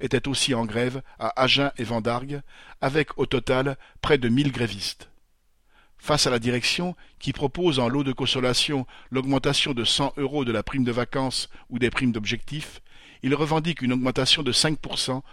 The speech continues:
sur le salaire brut. Sur Langon, la majorité des grévistes voulaient continuer la grève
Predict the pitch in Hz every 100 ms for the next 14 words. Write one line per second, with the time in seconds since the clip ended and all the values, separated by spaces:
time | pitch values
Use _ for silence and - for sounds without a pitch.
0 | - - 127 120 127 117 98 101 - -
1 | - _ _ _ _ _ _ _ _ _
2 | - - 110 120 120 151 165 - - -
3 | - 107 135 143 170 175 170 135 127 127
4 | 156 - 117 127 131 - 135 143 147 127
5 | 117 135 139